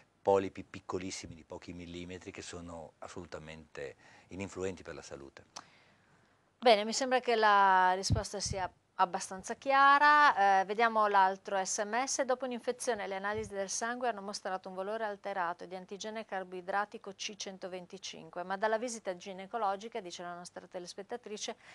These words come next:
Speaker 2: a mio parere accurata, non risultano né cisti né endometriosi, soltanto un piccolo fibroma in utero. Ho trentasei anni e tre figli. Quale potrebbe essere la causa di questo valore alterato? È una domanda molto specifica.
Speaker 1: Sì, allora il C A centoventicinque fa parte dei marcatori, cui si diceva prima,
Speaker 2: Sì.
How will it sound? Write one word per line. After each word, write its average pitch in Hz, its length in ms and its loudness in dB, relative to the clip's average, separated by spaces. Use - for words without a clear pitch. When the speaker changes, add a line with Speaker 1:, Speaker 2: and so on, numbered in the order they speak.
Speaker 2:
a 202 100 -4
mio 214 160 0
parere 220 280 6
accurata, 214 600 4
non 277 240 2
risultano 170 800 -6
né 269 240 -2
cisti 220 640 -8
né 202 200 -4
endometriosi, 175 800 -8
soltanto 185 460 -2
un 175 80 -14
piccolo 196 300 -6
fibroma 170 420 -6
in 160 120 -10
utero. 180 320 -6
Ho 220 60 -8
trentasei 196 640 -8
anni 180 260 -6
e 156 60 -16
tre 226 180 -8
figli. 220 460 -10
Quale 254 360 12
potrebbe 220 500 2
essere 214 380 0
la 285 120 4
causa 185 380 2
di 220 140 -8
questo 208 260 -8
valore 175 320 -4
alterato? 170 500 -6
È 247 40 -10
una 269 100 -8
domanda 208 320 -4
molto 214 380 -8
specifica. 160 800 -12
Speaker 1:
Sì, 90 60 -10
allora 95 240 -2
il 92 40 -6
C - 140 -4
A 113 200 6
centoventicinque 101 760 -4
fa 117 140 0
parte 101 320 2
dei 98 100 -4
marcatori, 95 640 -6
cui - 100 -16
si 87 100 -14
diceva 82 320 -10
prima, - 140 -4
Speaker 2:
Sì. 214 180 4